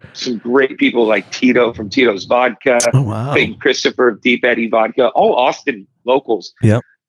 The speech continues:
Speaker 1: And literally, you know, just whether it's just quick, you know, one minute quips or sit downs with, in conversations. I mean, they, it just, people have been opened up so much in their experience. So we kinda got steered in the right direction. And really, it,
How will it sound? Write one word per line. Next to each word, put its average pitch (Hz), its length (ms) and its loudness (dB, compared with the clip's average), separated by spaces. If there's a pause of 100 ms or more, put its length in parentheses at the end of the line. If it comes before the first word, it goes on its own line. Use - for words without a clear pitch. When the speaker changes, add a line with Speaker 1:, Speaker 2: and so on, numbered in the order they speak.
Speaker 1:
And 151 140 0
literally, 185 480 4
you 127 240 -4
know, 131 300 0 (500)
just - 320 -4
whether 139 300 2
it's - 260 -2
just - 220 -12
quick, - 320 -2 (400)
you 123 120 0
know, 107 60 0
one 135 260 0
minute 135 360 0
quips - 380 0
or 120 400 2 (320)
sit - 260 -2
downs 127 420 0
with, 110 180 -8
in 123 120 -6
conversations. 120 640 -2
I 107 80 0
mean, 110 260 -4 (480)
they, 123 220 2
it - 120 -6
just, - 200 -8
people 127 240 2
have 113 180 0
been 117 160 0
opened 123 320 2
up 107 140 -2
so 123 200 -2
much 123 160 -4
in 117 100 -4
their 110 100 -2
experience. 120 580 -2
So 123 240 2 (320)
we - 80 -8
kinda 180 160 2
got 175 220 2
steered 165 280 0
in 160 40 -4
the 139 80 -4
right 123 160 0
direction. 131 480 -2
And 113 200 -8
really, 160 380 4
it, 107 100 -2